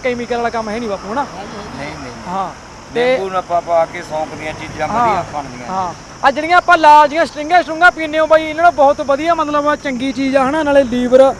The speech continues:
Speaker 1: ਸਹੀ ਰਹਿੰਦਾ ਇਹਦੇ ਨਾਲ। ਤੇ ਵੱਧ ਤੋਂ ਵੱਧ ਵੀਡੀਓ ਨੂੰ ਸ਼ੇਅਰ ਕਰੋ ਮਿੱਤਰੋ। ਦੁਬਾਰਾ ਫੇਰ ਰਾਮ ਦਿੱਤਾ ਕੈਂਚੀਆਂ ਦੇ ਖੜੇ ਆ, ਜਵਾਰ ਕੇ ਕੈਂਚੀਆਂ ਵੀ ਕਹਿ ਦਿੰਦੇ ਆ, ਉੱਥੇ ਖੜੇ ਆ ਬਿਲਕੁਲ ਵੱਡੇ ਰੋਡ ਤੇ। ਤੇ ਇੱਕ ਤੁਹਾਨੂੰ ਨਿਸ਼ਾਨੀ ਦੱਸ ਦਿੰਦੇ ਆ, ਹਾਂ, ਮੂਸੇ ਨੂੰ ਰੋਡ ਜਾਂਦਾ।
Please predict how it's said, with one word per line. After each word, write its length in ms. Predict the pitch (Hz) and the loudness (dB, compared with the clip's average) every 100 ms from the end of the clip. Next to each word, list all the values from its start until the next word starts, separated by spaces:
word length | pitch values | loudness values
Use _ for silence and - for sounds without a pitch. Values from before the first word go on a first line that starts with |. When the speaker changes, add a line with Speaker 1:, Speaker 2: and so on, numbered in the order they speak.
| - - - | -10 -16 -4
Speaker 1:
ਸਹੀ 280 | - 269 320 | 2 4 6
ਰਹਿੰਦਾ 240 | 285 294 | 6 8
ਇਹਦੇ 120 | 269 | 8
ਨਾਲ। 200 | 277 214 - - - | 6 4 0 -8 4
ਤੇ 80 | 320 | 6
ਵੱਧ 280 | 294 311 - | 8 6 6
ਤੋਂ 100 | 370 | 6
ਵੱਧ 180 | 349 349 | 6 6
ਵੀਡੀਓ 240 | 339 370 | 4 6
ਨੂੰ 120 | 381 | 6
ਸ਼ੇਅਰ 300 | - 302 359 | 6 8 8
ਕਰੋ 200 | 349 311 | 8 8
ਮਿੱਤਰੋ। 380 | 302 - 330 330 | 8 8 8 10
ਦੁਬਾਰਾ 360 | 294 285 294 311 | 10 10 10 10
ਫੇਰ 220 | 277 320 | 8 8
ਰਾਮ 200 | 302 277 | 8 6
ਦਿੱਤਾ 200 | 277 302 | 6 6
ਕੈਂਚੀਆਂ 380 | 294 269 277 285 | 6 2 4 4
ਦੇ 80 | |
ਖੜੇ 220 | 226 254 311 | 6 6 6
ਆ, 40 | |
ਜਵਾਰ 360 | 240 247 269 320 | 8 8 10 8
ਕੇ 120 | 339 | 6
ਕੈਂਚੀਆਂ 340 | 311 - 294 | 2 4 2
ਵੀ 80 | 311 | 6
ਕਹਿ 160 | 294 302 | 8 8
ਦਿੰਦੇ 200 | 302 294 | 8 6
ਆ, 140 | 294 - - - | 6 0 -12 2
ਉੱਥੇ 280 | 302 311 349 | 4 6 6
ਖੜੇ 140 | 302 | 8
ਆ 40 | 339 | 8
ਬਿਲਕੁਲ 340 | 330 359 349 | 6 6 6
ਵੱਡੇ 280 | 311 240 269 | 6 8 10
ਰੋਡ 220 | 269 269 | 12 10
ਤੇ। 200 | 294 311 - - - - | 10 8 8 -4 -4 8
ਤੇ 340 | 330 339 339 | 12 12 10
ਇੱਕ 120 | 320 | 6
ਤੁਹਾਨੂੰ 220 | 302 359 359 | 6 6 6
ਨਿਸ਼ਾਨੀ 400 | 269 311 311 330 | 8 8 8 8
ਦੱਸ 180 | 285 | 8
ਦਿੰਦੇ 180 | 262 285 | 8 6
ਆ, 120 | 311 - 180 - - - | 6 2 -10 -12 -12 2
ਹਾਂ, 100 | 240 | 4
ਮੂਸੇ 340 | 285 302 - 320 | 6 6 6 6
ਨੂੰ 100 | 330 | 8
ਰੋਡ 220 | 302 269 | 8 8
ਜਾਂਦਾ। 380 | 277 277 330 | 8 8 6